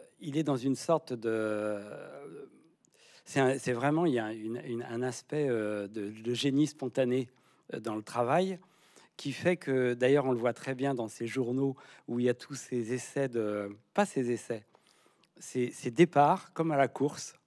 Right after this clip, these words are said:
de, de, de récits qui s'arrêtent. Et en fait, euh,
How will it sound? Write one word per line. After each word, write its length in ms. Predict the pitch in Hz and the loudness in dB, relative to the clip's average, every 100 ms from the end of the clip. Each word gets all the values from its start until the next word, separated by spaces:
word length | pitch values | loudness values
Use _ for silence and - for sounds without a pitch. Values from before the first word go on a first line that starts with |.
| _ _ _ _ | _ _ _ _
de, 180 | - 120 | -6 -4
de, 180 | 110 120 | -2 -2
de 120 | 117 | -2
récits 380 | 120 123 - 175 | -2 -4 -6 -10
qui 120 | 160 | -10
s'arrêtent. 460 | - 120 107 - - _ _ _ _ _ _ | -6 -4 -4 -8 -16 _ _ _ _ _ _
Et 160 | 277 135 | -2 0
en 60 | 131 | 0
fait, 320 | - 190 165 | 0 -2 2
euh, 440 | 135 123 120 117 | 4 4 4 0